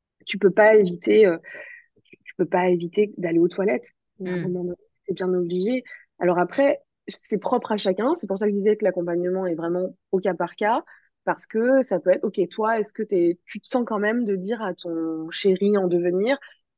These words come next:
Speaker 1: écoute, euh, faut que j'aille aux toilettes, est-ce que tu peux aller faire un tour ?
Speaker 2: Hmm.
Speaker 1: Ça peut être ça, en fait.
Speaker 2: Ouais.
Speaker 1: Ça peut être, est-ce que tu peux aller faire un tour ? Euh, est-ce que tu peux mettre la musique, et cetera Et en fait, c'est ça aussi qui est chouette, parce que ça crée des petits codes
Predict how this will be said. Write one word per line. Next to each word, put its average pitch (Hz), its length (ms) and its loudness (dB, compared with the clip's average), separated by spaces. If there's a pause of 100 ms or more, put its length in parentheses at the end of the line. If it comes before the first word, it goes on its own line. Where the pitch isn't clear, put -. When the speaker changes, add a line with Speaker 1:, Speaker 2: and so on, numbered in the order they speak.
(220)
Speaker 1:
écoute, 254 320 0
euh, 170 640 4 (380)
faut 208 60 -8
que 190 60 -4
j'aille 190 100 0
aux 175 40 -6
toilettes, 214 240 -2
est-ce 214 120 -6
que 202 60 -8
tu - 120 -12
peux 196 60 4
aller 180 100 2
faire 175 160 -6
un 170 80 -6
tour ? - 180 -16 (400)
Speaker 2:
Hmm. 202 160 -4
Speaker 1:
Ça 190 120 -2
peut 269 120 4
être 302 100 2
ça, 440 180 -2
en - 100 -4
fait. 175 200 -2
Speaker 2:
Ouais. 190 300 -2
Speaker 1:
Ça 190 120 2
peut 208 100 0
être, - 120 2
est-ce - 120 -16
que - 40 -20
tu - 140 -20
peux 196 80 0
aller 185 120 4
faire 190 140 -2
un 285 120 2
tour ? 277 280 0 (280)
Euh, 180 60 2
est-ce 180 100 0
que 196 60 -6
tu 185 140 -10
peux 202 80 0
mettre 185 200 2
la 175 80 2
musique, 247 400 2
et 220 120 -2
cetera 226 380 -4
Et 202 60 0
en 214 60 0
fait, 427 200 0
c'est - 240 -8
ça 359 200 0
aussi 311 340 0
qui 247 100 0
est 220 40 2
chouette, 202 420 0
parce 185 180 0
que 190 200 2
ça - 160 -6
crée 285 200 0
des 226 100 0
petits 202 260 -8
codes 240 420 -2